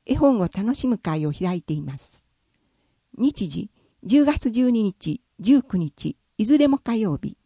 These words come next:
午前十一時から十一時三十分。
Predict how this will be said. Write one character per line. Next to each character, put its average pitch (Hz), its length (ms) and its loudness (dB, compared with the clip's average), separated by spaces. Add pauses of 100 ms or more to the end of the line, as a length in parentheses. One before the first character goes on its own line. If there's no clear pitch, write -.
(640)
午 269 200 4
前 220 200 4 (140)
十 269 220 4
一 247 220 0
時 175 100 -2
か 139 140 -6
ら - 160 -6 (100)
十 208 180 2
一 277 200 2
時 170 100 -2
三 151 240 -6
十 - 140 -8 (160)
分。 - 180 -8